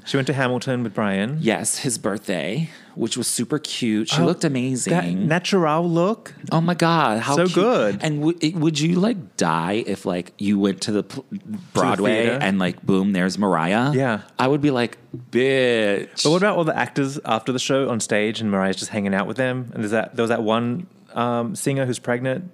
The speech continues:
Speaker 1: who was fanning out
Speaker 2: Yeah,
Speaker 1: and cried
Speaker 2: yeah.
Speaker 1: and everything.
Speaker 2: Uh-huh, uh-huh.
Speaker 1: But then I'm like, imagine you at work and Mariah Carey turns up to your job.
Speaker 2: Like, girl, would you die?
Speaker 1: Die.
Speaker 2: You know, okay, so
Speaker 1: <laughs>
Speaker 2: she's been, um, so I think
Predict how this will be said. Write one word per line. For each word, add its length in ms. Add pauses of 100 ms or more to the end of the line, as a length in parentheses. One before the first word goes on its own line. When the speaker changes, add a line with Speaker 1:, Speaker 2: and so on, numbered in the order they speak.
(120)
Speaker 1:
who 80
was 140
fanning 420
out 320 (140)
Speaker 2:
Yeah, 280
Speaker 1:
and 80
cried 160
Speaker 2:
yeah. 80
Speaker 1:
and 80
everything. 360
Speaker 2:
Uh-huh, 160
uh-huh. 280
Speaker 1:
But 100
then 80
I'm 80
like, 120
imagine 340
you 160 (200)
at 140
work 300
and 100
Mariah 240
Carey 220
turns 220
up 200
to 100
your 100
job. 340 (180)
Speaker 2:
Like, 280 (220)
girl, 580 (300)
would 180
you 60
die? 540
Speaker 1:
Die. 400 (320)
Speaker 2:
You 140
know, 100
okay, 340
so 300 (120)
Speaker 1:
<laughs> 120
Speaker 2:
she's 340
been, 360
um, 380 (120)
so 140
I 100
think 500